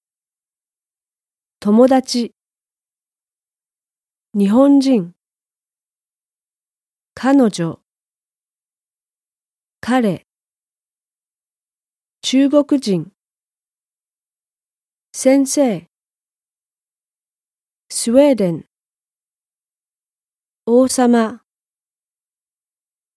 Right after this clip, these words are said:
日本。家。いや。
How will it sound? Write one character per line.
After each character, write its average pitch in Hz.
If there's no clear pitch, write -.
日 196
本。 202
家。 226
い 202
や。 214